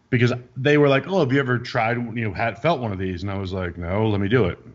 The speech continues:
So I, I put it on my wrist, sensitive area. And the guy's, like, cranking up, cranking up, cranking up. And finally he was like, "You feel anything?" I was like,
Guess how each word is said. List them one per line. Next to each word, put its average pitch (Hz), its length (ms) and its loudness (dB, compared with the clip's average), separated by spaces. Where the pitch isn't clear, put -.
So 117 200 2
I, 101 320 2
I - 20 0
put 131 260 0
it 127 80 2
on 104 120 0
my 95 120 -2
wrist, 101 600 -2
sensitive 101 480 -2
area. 107 500 2
And 101 120 -4
the 104 60 -2
guy's, 104 320 0
like, 95 180 -4
cranking 101 380 -6
up, 95 160 -6
cranking 98 320 -4
up, 95 160 -4
cranking 98 320 -2
up. 92 240 2
And 85 300 -6
finally 117 440 2
he 98 100 -2
was 92 140 -6
like, 92 160 -4
"You 92 100 -4
feel 110 200 0
anything?" 110 180 2
I 104 40 0
was 90 120 -2
like, 90 140 -6